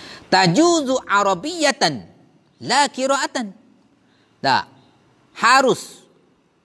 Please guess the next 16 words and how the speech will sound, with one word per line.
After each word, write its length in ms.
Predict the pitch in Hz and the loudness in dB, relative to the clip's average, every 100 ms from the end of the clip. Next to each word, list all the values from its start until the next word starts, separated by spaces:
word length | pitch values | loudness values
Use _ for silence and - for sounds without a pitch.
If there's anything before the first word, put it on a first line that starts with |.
| _ | _
Sittatu 720 | - 262 254 - 247 240 247 247 | -4 -2 -2 -2 -2 0 -2 -2
aujuhin 640 | 220 226 185 247 240 226 | 0 0 -2 -4 -4 -6
tu, 160 | 294 359 _ _ _ _ _ 175 | -10 -14 _ _ _ _ _ 0
tajuzu. 800 | 165 143 277 311 247 180 127 90 - - | 0 2 2 2 2 -2 -4 -8 -20 -8
Yang 180 | 151 165 | -6 -4
harus 380 | - 285 294 254 - | 0 0 0 -4 -6
ia 480 | 233 208 185 175 147 - _ | -2 2 2 2 -2 -12 _
sittatu 640 | - - 247 233 - 202 208 | -20 -8 -8 -4 -4 -2 -2
aujuhin, 560 | - 170 143 147 240 359 - _ _ _ _ _ _ _ - | 0 0 -2 -4 -6 -8 -20 _ _ _ _ _ _ _ -4
arabiyatan, 960 | 160 165 147 247 294 269 247 196 156 - _ _ _ - | 2 2 2 -2 0 0 0 -2 -4 -10 _ _ _ 0
pada 560 | 226 233 202 262 262 | 2 2 2 -2 -2
segi 640 | - 202 170 185 269 285 302 - | -4 -8 -8 -10 -10 -10 -16 -8
tamyiz. 400 | 160 127 - - - _ _ _ _ _ _ _ | -8 -6 -12 -18 -20 _ _ _ _ _ _ _
Min 320 | 165 254 160 | 2 4 2
jihati 400 | - 220 196 - | 0 0 0 -2
arabiyatin. 720 | 180 160 151 139 180 117 - | -4 -2 -2 -4 -6 -6 -10